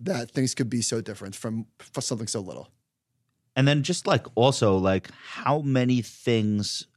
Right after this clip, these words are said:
Speaker 2: are affected in the future by such a minor detail like that should really humble all of us, I think, like, about our successes
Speaker 1: Well, I, that's
Speaker 2: and,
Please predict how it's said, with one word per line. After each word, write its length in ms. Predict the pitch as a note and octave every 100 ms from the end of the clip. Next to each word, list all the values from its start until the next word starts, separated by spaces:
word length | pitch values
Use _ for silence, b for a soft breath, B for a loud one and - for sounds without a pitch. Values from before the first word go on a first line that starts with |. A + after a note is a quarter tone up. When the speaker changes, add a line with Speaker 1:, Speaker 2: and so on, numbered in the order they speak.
| _ _ _ _ _
Speaker 2:
are 280 | G#2+ G2+ F#2+ -
affected 720 | - - C3 B2 - G2 F#2 - G#2
in 60 |
the 60 | F#2+
future 500 | - B2 A#2+ G2 F2+
by 200 | F#2 F#2
such 320 | - A#2 -
a 60 | F#2+
minor 480 | G2 G2 G2 G2
detail 460 | F2+ G#2+ G#2 F2+ E2+
like 240 | E2+ E2+
that 300 | F2+ D#2+ D#2+ - _ _ _ _ _ _
should 260 | - B2+ G#2
really 300 | D3+ F#3+ C#3
humble 480 | - G#2 A#2 B2
all 260 | - F#2 G2+
of 80 | A#2+
us, 360 | C3 - - - _ _ _ _ _
I 80 | A2
think, 260 | C3+ C3+ C3
like, 160 | F#2
about 300 | G2+ G#2+ G2+
our 120 | G2
successes 720 | F#2+ - - G2 G2 E3+ - -
Speaker 1:
Well, 120 | G3+
I, 140 | D3 -
that's 240 | E3 E3+ B2
Speaker 2:
and, 200 | B2+